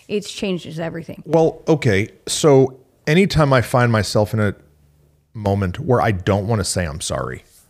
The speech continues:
Speaker 1: Yeah.
Speaker 2: You wanna know why?
Speaker 1: Pride?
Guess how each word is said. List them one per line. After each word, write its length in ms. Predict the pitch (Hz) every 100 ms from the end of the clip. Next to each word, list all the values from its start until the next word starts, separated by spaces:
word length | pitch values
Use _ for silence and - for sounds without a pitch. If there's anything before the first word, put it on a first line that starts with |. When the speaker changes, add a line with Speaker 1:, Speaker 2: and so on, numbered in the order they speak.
| -
Speaker 1:
Yeah. 240 | 160 170 - _ _ _ _ _ -
Speaker 2:
You 100 | 127
wanna 100 | 165
know 100 | 135
why? 380 | 101 101 127 139 _ _ _ _ _ _ _
Speaker 1:
Pride? 600 | - - 185 196 233 262